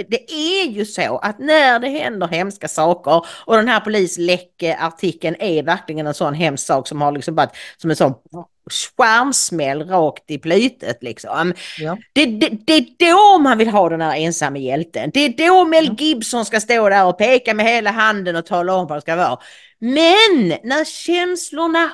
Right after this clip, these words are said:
Speaker 1: har lagt sig lite så tror jag, jag hoppas att de flesta av er som lyssnar på detta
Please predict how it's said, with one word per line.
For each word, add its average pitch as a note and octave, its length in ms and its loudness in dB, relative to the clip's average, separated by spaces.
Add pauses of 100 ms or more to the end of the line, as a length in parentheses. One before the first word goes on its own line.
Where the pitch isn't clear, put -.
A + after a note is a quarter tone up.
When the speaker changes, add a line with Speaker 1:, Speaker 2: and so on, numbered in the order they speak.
Speaker 1:
har E4+ 420 4
lagt - 540 -4
sig F#3+ 380 -6
lite D#3 720 -6 (220)
så - 260 0 (260)
tror F#4+ 420 6
jag, D#3+ 480 4 (120)
jag E3+ 160 2
hoppas - 960 -2
att A#3 200 -4
de A3+ 120 -4
flesta G3 460 -2
av D#3 160 -2
er G3 340 0
som G#3 280 -4
lyssnar E3+ 460 -2
på - 80 -10
detta F3+ 380 0